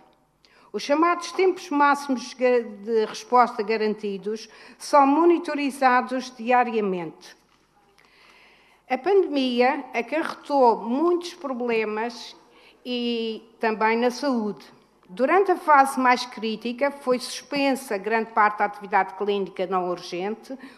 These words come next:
por razões óbvias. Houve algum atraso que começou a ser recuperado em dois mil e vinte e um,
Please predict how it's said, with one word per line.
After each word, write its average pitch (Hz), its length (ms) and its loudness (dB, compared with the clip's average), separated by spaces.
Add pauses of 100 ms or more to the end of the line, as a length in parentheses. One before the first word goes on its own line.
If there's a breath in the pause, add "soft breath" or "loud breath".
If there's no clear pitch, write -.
por 196 140 -4
razões 196 500 -4
óbvias. 156 640 -8 (400 loud breath)
Houve 285 260 4
algum 294 320 8
atraso 294 800 2
que - 140 -18
começou 277 320 -2
a 285 40 0
ser 277 220 -4
recuperado 254 580 2
em 254 80 -2
dois 247 240 0
mil 247 160 -4
e 254 80 -4
vinte 247 360 -6
e 190 80 -4
um, 151 240 -6